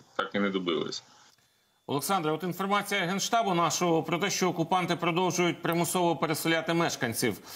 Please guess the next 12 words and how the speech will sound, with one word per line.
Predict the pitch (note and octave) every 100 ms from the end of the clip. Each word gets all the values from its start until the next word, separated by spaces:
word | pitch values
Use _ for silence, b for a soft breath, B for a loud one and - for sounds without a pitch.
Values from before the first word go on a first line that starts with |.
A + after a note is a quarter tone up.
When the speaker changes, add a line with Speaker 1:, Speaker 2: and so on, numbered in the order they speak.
| B B
Speaker 2:
окупованих | - C#3 - D#3+ D3+ C#3+
районів | D3+ D3+ D3+ C#3+
Луганської | C#3+ C#3+ D3+ - G#3
області. | G#3 G3 D3
Ну, | C#3
зокрема, | C#3 - D#3+ D3+
до | C3+ D3
Луганська | C#3+ F3 D#3+ D3+ C3
силою | - D#3 D3
перевезли | - C3 C#3 C#3+ B2+
мешканців | C3+ C#3 C#3+ B2 C#3
Біловодська. | A#2+ C#3+ D3 A2 G2 F2+ - F2+